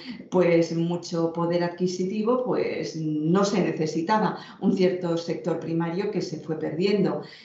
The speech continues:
Entonces, pero seguían teniendo la tierra ahí. ¿Y qué es cómo reaccionaron los venezolanos? Intentando irse fuera para mandar dinero y que los familiares que quedaban pudieran seguir comprando. Pero cuando ya no había alimentos que comprar, ¿qué hacían?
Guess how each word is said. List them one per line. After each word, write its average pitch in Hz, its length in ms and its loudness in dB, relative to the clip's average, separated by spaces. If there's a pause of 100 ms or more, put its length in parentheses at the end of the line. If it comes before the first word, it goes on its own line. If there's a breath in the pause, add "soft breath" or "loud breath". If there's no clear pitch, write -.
(120 loud breath)
Entonces, 185 520 2
pero 180 160 -2
seguían 170 380 0
teniendo 165 380 4
la 156 180 -2
tierra 156 360 -4
ahí. 311 400 6 (480 loud breath)
¿Y 196 580 4
qué 220 160 4
es - 160 4
cómo 220 220 2
reaccionaron 208 580 0
los 196 160 -4
venezolanos? 196 680 -2
Intentando 180 600 0
irse 190 380 -2
fuera 220 360 0
para 165 220 -2
mandar 160 340 0
dinero 202 360 0
y 220 60 -6
que 196 100 -2
los 165 180 -4
familiares 160 540 0
que 190 140 -4
quedaban 202 460 2 (300 loud breath)
pudieran 180 500 6
seguir 160 380 -6
comprando. 190 480 0
Pero 160 160 0
cuando 160 240 0
ya 180 180 4
no 208 140 4
había 208 220 0
alimentos 196 480 -2
que 196 140 -6
comprar, 196 440 -2 (240 loud breath)
¿qué 165 160 2
hacían? - 600 -4